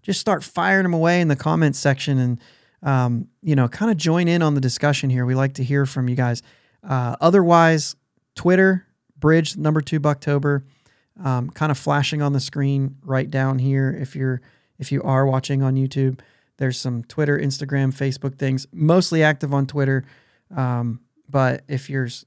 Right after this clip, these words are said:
if you send messages and stuff, I think, you know, we'll get to 'em. But, uh, join in on this, man. We wanna hear from, from everyone and kinda have you part of the conversation and everything.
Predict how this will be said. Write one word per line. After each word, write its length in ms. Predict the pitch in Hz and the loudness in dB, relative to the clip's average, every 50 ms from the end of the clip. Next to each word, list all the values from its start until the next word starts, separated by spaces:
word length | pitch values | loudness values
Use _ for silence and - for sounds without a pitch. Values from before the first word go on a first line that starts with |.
| _ | _
if 120 | 170 131 - | -20 -20 -20
you 60 | - | -14
send 220 | - - 160 156 | -8 -4 -2 0
messages 380 | 147 143 147 - 156 139 139 139 | 2 0 0 0 -2 -2 -2 -2
and 80 | 139 135 | -2 -4
stuff, 220 | 135 151 160 156 | -4 -4 -4 -4
I 60 | 151 | -4
think, 120 | 143 - 214 | -6 -6 -6
you 160 | 156 147 143 | -6 -4 -2
know, 60 | 139 | -2
we'll 160 | 139 160 185 180 | -2 -2 -2 -2
get 160 | 175 170 - | -4 -4 -2
to 60 | - | -2
'em. 140 | 190 208 214 - _ _ _ _ _ _ _ _ _ _ _ _ _ _ _ _ _ - | -2 -2 -2 -6 _ _ _ _ _ _ _ _ _ _ _ _ _ _ _ _ _ 0
But, 380 | 143 143 139 139 135 - - - | 2 4 4 4 2 0 -4 -6
uh, 440 | - 143 131 127 123 120 117 110 - _ _ _ _ _ _ _ _ _ _ _ - - 156 | -4 -2 -2 0 0 -2 -4 -4 -8 _ _ _ _ _ _ _ _ _ _ _ -20 -20 -10
join 280 | 131 - 180 226 262 247 | -4 0 2 4 4 6
in 140 | 233 226 196 | 4 4 4
on 120 | 151 135 | 4 4
this, 200 | 123 110 - - | 2 2 0 -4
man. 200 | 127 120 131 143 | -4 -2 -2 0
We 100 | 151 151 | 0 0
wanna 180 | 156 165 170 156 | 0 0 0 0
hear 180 | 151 165 170 | 0 0 0
from, 360 | 156 - 151 139 127 123 - | -2 -2 -2 0 0 -2 -2
from 200 | - - 139 135 | -4 -4 -2 0
everyone 520 | 135 143 143 151 139 131 135 131 127 131 127 | 2 2 2 0 0 0 2 2 2 2 2
and 280 | 123 120 117 113 117 - _ _ _ _ _ | 0 0 -2 -4 -8 -12 _ _ _ _ _
kinda 240 | - 143 143 135 131 | -4 -2 0 0 2
have 180 | 131 135 127 | 2 0 0
you 80 | 131 127 | 0 -2
part 280 | - - 135 139 131 131 | -4 -2 -2 -2 0 0
of 80 | 120 | 0
the 100 | 127 123 - _ - | -2 -4 -4 _ -6
conversation 600 | - 143 135 131 123 120 - 139 135 131 - 135 123 | -2 0 0 0 0 -2 -2 -2 -2 -2 -2 -2 -4
and 100 | 117 120 | -4 -4
everything. 300 | 131 208 - 107 - | -4 -6 -6 -8 -10